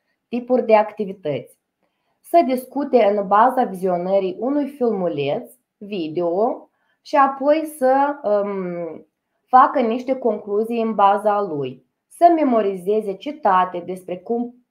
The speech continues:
pot avea succes în lume și care este rolul superputerii inimii.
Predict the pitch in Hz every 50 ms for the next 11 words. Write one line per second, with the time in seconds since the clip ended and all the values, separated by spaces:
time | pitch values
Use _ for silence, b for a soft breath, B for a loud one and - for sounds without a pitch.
0 | _ _ _ - 202 196 196 196 - - - _ _ - - 185 185 185 185 190
1 | 190 202 196 - 190 - - - - 185 190 190 - 185 175 170 156 151 147 147
2 | 156 180 220 220 - 247 247 - 285 294 294 285 262 240 226 220 233 233 233 -
3 | 202 196 185 190 196 208 208 202 196 190 190 _ - 214 208 - _ _ _ _
4 | - - 190 190 185 - - 156 151 - 180 180 190 190 190 190 185 185 175 170
5 | 160 151 147 143 139 139 135 139 139 _